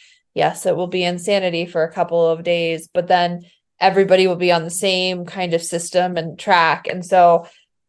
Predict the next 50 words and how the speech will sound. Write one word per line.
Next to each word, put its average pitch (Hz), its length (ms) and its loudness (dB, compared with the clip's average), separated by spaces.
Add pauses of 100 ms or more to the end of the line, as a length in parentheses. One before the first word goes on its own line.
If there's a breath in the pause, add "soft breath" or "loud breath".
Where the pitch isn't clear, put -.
(380)
I 190 80 -6
was 185 120 -8
like, 190 200 -2
"I 233 120 -8
just - 400 -10
don't 175 280 4
wanna 165 200 -2
play 175 280 0
with 175 180 -2
this 180 260 -2
one, 175 260 0
and 170 120 -2
I'd 175 160 -4
rather 190 320 4
she 196 220 -8
get 180 240 2
bred," 254 460 6
and 339 200 -2
to 370 160 2
a 339 80 -2
buck 320 300 2
that 214 220 -2 (140)
I 214 140 4
was 196 320 -6 (320)
going 208 400 -2
to 202 440 0
use 196 500 -4
on 190 260 -4
her 185 180 -6
anyway. 175 520 0
I've 175 140 -2
used 190 260 -8
on 175 160 0
her 185 340 -4
on 175 140 -6
the 170 80 -8
past 220 500 2
and 170 140 -4
was, 170 240 -4
was 185 240 -2
really 185 200 2
pleased 208 380 2
with 170 120 -14
the 170 60 -10
kids, 202 480 0
but 208 240 2 (960 loud breath)
I - 100 -8
was 233 100 -6
just 233 160 -10
like, 196 180 0